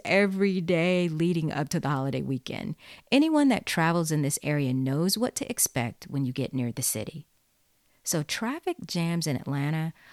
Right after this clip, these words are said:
are not news. They just are. And I have some advice for anyone passing through the area. It's simple.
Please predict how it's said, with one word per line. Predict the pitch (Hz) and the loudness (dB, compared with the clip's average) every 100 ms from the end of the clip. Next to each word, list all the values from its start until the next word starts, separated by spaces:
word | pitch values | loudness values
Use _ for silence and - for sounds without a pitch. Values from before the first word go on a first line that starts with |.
| - _ | -20 _
are | 135 113 | -4 -4
not | 101 104 113 135 - | -4 -4 -4 -6 -4
news. | 131 117 127 - - - _ _ - | -4 -4 -6 -8 -10 -12 _ _ -2
They | 320 339 | 0 2
just | 320 302 - - | 2 2 0 -2
are. | 214 226 240 170 110 - _ - - _ _ _ _ _ _ - | 0 0 0 0 -2 -6 _ -20 -20 _ _ _ _ _ _ -4
And | 294 330 | 0 2
I | 370 | 0
have | 370 370 381 | 0 -2 -2
some | - 359 | 0 0
advice | 349 165 151 147 151 | -2 -2 0 0 -2
for | 151 - | -4 -4
anyone | 143 160 160 156 | -2 -2 -2 -2
passing | 156 135 123 131 | -2 -4 -2 -4
through | 123 113 | -4 -6
the | 107 | -6
area. | - - - - _ _ _ _ _ _ - - _ _ - | -8 -10 -16 -20 _ _ _ _ _ _ -20 -20 _ _ 0
It's | 285 - | 2 2
simple. | - - - 170 | 0 -4 -8 -14